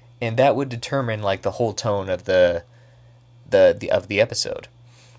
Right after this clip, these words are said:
Where if it would be, like, a Sisko and the Bajoran religion episode, or if it was going to be a, or, yeah, if it was gonna be a Ferengi episode, or if it was going to be a,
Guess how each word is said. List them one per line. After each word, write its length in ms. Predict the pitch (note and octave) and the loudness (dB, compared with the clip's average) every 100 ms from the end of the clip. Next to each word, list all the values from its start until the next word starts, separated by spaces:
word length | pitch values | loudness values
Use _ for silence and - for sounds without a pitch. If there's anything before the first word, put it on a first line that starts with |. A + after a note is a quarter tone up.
| - | -8
Where 300 | G#2+ G#2 F#2+ | -2 -2 -2
if 140 | G#2+ A#2+ | -4 -4
it 80 | A2 | -4
would 200 | A2 A2+ | -6 -8
be, 200 | A2 G#2+ | -10 -2
like, 420 | G#2 G2+ G2+ - | 2 2 0 -10
a 560 | G#2+ G2+ F#2+ G2 F#2+ F2+ _ _ - _ - | -12 -10 -10 -10 -12 -16 _ _ -20 _ -6
Sisko 720 | - B2 - B2 A#2 A2 A2+ | -2 0 -2 0 0 0 0
and 260 | G#2 G2+ G2+ | -2 -4 -6
the 60 | |
Bajoran 440 | G2+ G2+ G#2+ G#2 G2 | -6 -6 -4 -4 -4
religion 680 | F#2+ G2+ G2 G2+ G2 G2 G2+ _ _ _ _ | -6 -6 -8 -10 -12 -14 -18 _ _ _ _
episode, 580 | G2+ - - G2 F#2 F#2+ - _ _ | -8 -6 -4 -4 -4 -6 -14 _ _
or 160 | G#2+ G2 | -2 -2
if 120 | - | -4
it 80 | - | -8
was 140 | G2 | -10
going 240 | - G2+ G2 | -8 -8 -8
to 60 | |
be 400 | F#2 G2+ G2+ G2+ G2 | -12 -12 -8 -8 -8
a, 540 | F#2+ F#2+ F#2+ F#2+ F#2 _ _ _ _ _ | -8 -8 -10 -12 -16 _ _ _ _ _
or, 280 | G#2 G#2 - _ - | 0 0 -2 _ -20
yeah, 360 | - A2+ A2 G2 | -6 -2 0 -2
if 160 | - - | -8 -8
it 40 | |
was 120 | G2+ - | -8 -6
gonna 160 | G2+ | -8
be 140 | G2+ G2 | -6 -8
a 40 | |
Ferengi 460 | - A#2 D#3+ A2 F#2 | -6 -6 -4 -6 -6
episode, 480 | - - - - - - - _ _ _ | -8 -10 -10 -10 -14 -20 -20 _ _ _
or 260 | A2 G#2 G2+ | -4 -2 -2
if 140 | - | -4
it 80 | F2+ | -8
was 160 | G#2 | -10
going 240 | - G#2+ G#2+ | -8 -8 -8
to 60 | |
be 340 | G#2 G#2+ G2+ - | -12 -10 -8 -8
a, 500 | G#2 G2 F#2+ F#2+ F#2+ | -8 -8 -8 -10 -16